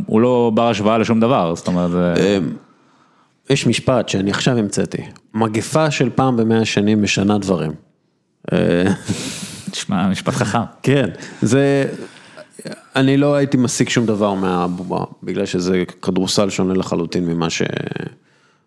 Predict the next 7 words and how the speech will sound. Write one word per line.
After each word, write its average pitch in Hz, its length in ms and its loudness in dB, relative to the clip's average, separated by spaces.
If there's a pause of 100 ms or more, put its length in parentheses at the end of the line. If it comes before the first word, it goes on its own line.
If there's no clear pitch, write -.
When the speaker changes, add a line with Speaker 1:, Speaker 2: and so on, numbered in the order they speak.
Speaker 2:
ממה 87 200 -2
שהיינו 95 540 2
רגילים 92 400 2
אליו, 107 400 2 (580)
גם 92 160 0
מבחינת 87 400 -2
הנסיעות. 98 580 0